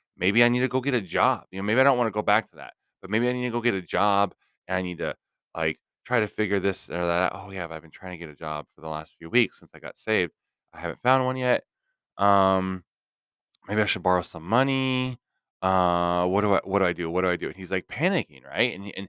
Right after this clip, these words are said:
he can't sleep. So he's waking up all throughout the middle of the night. He's having dreams of driving his car and then it getting taken away.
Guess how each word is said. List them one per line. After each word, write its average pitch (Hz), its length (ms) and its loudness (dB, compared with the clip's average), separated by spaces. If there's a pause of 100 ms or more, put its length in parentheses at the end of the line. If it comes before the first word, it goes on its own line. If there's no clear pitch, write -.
(240)
he - 160 -20
can't - 220 -4
sleep. 175 540 0 (360)
So - 140 -8
he's 92 220 -10
waking 107 280 0
up 135 100 0
all 131 140 4
throughout 127 200 0
the 120 60 -8
middle 123 200 0
of 123 40 -4
the 123 80 0
night. 123 220 2 (200)
He's - 140 -8
having 117 240 4
dreams 107 400 0
of 90 120 -4
driving 110 360 4
his 85 180 -6
car 131 560 8
and 104 120 0
then 80 160 -8 (360)
it 92 120 -10
getting 87 220 -2
taken 101 320 -4
away. 127 720 4